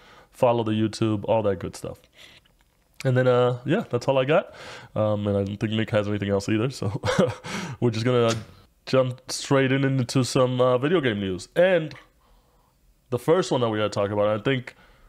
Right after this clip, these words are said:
I mean, we've been excited the last couple times, uh, w-, w-, with some video game announcements, obviously, like Final Fantasy stuff, Dragon's Dogma stuff. Um, but this one,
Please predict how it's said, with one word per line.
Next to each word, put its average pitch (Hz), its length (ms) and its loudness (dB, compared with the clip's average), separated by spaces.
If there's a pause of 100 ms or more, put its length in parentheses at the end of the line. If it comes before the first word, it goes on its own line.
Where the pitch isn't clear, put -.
I 170 80 -2
mean, 196 140 0
we've 196 120 0
been 190 140 2
excited 123 460 0
the 120 60 0
last 117 220 0
couple 120 240 -2
times, 113 460 -2
uh, 107 260 4
w-, 110 240 -2
w-, 120 240 -6
with 113 180 -2
some 110 160 0
video 117 220 0
game 113 180 0
announcements, 110 520 0
obviously, 107 500 0
like 92 240 -4 (400)
Final 98 260 0
Fantasy 107 440 0
stuff, 101 640 2
Dragon's 90 340 -4
Dogma 101 400 0
stuff. 101 460 0 (400)
Um, 104 420 0
but 104 180 0
this 196 240 0
one, 113 320 0